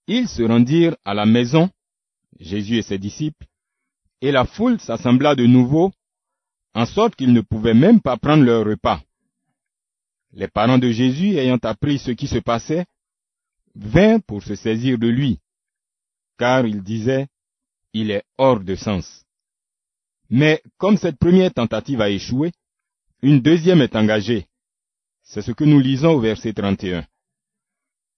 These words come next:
Survinrent sa mère et ses frères, qui, se tenant dehors, l'envoyèrent appeler. Nous voyons ici la description d'une scène ordinaire de la vie de notre Seigneur Jésus.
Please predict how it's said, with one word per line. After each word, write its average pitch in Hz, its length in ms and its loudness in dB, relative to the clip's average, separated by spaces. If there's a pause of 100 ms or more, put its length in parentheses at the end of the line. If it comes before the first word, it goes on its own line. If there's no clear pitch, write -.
Survinrent 147 640 2
sa 113 160 -4
mère 156 440 4 (200)
et 92 100 -10
ses 98 160 -8
frères, 107 480 -2 (720)
qui, 160 320 -4
se - 160 -12
tenant 131 380 2
dehors, 147 480 2 (520)
l'envoyèrent 113 760 -2
appeler. 95 500 -8 (1400)
Nous 113 160 0
voyons 127 260 0
ici 156 420 -2
la 147 120 -6
description 120 520 -6
d'une 156 180 -2
scène 151 300 -2 (160)
ordinaire 120 560 0
de 117 60 -2
la 107 160 -2
vie 156 180 -4
de 123 100 -2
notre 113 240 0
Seigneur 107 380 0
Jésus. 107 420 -6